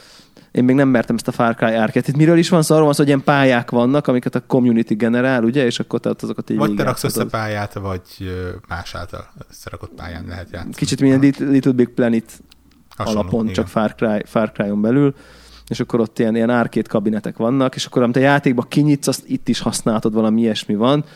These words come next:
Speaker 2: Igen, van átjárás a kettő között.
Speaker 1: Úgyhogy, ö, még, még azon, abban is lehet nyilván végtelen órát, ö, eltölteni. Egy csomó ilyen, ö, játékon belül kinyitható dolog, az, az ahhez van kötve, ahogy néztem, hogy ott csinálja
Speaker 2: Mhm.
Speaker 1: ezt, meg azt, meg minden. Nyilván nem csináltam még így a négy órában, de majd belenézek. Na.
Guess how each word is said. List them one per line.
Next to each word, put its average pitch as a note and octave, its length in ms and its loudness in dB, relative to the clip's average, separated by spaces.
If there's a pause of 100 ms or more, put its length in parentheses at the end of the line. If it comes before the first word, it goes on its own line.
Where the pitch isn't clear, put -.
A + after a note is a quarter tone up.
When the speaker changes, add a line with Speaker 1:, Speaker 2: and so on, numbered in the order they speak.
(160)
Speaker 2:
Igen, F#2 280 -8
van F#2+ 100 -8
átjárás F2+ 500 -10
a - 60 -14
kettő - 280 -16
között. G2 180 -12 (520)
Speaker 1:
Úgyhogy, A#2+ 520 0
ö, B2 320 2
még, A#2 220 0
még A#2+ 160 2
azon, B2 240 2
abban A2+ 280 2
is A2 120 -2
lehet A2+ 180 -2
nyilván G#2+ 180 0
végtelen G#2 320 -2
órát, G2+ 360 -6
ö, A2+ 140 -6
eltölteni. A#2 580 0
Egy A#2+ 60 0
csomó B2 320 4
ilyen, A2+ 240 2
ö, A#2 220 -4 (100)
játékon A#2 540 0
belül A2 240 4
kinyitható A2+ 420 -2
dolog, G#2+ 280 2
az, G#2+ 160 -4
az - 180 -8
ahhez G#2 320 -6
van G#2 140 -4
kötve, G#2+ 280 -4
ahogy G#2+ 140 0
néztem, A2 380 -4
hogy G#2+ 120 0
ott G#2+ 200 -4
csinálja G#2+ 380 -2
Speaker 2:
Mhm. G2+ 80 -4
Speaker 1:
ezt, - 180 -10
meg A2 120 -4
azt, G#2+ 220 -6
meg C#3 120 -10
minden. A#2+ 320 0
Nyilván A2+ 260 -8
nem - 120 -8
csináltam - 440 -10
még A#2 180 -8
így A2+ 80 -2
a A2 60 2
négy G#2+ 240 -2
órában, A#2+ 300 0
de A#2 60 -4
majd A2+ 200 0
belenézek. A2 500 -2 (840)
Na. C3 280 -4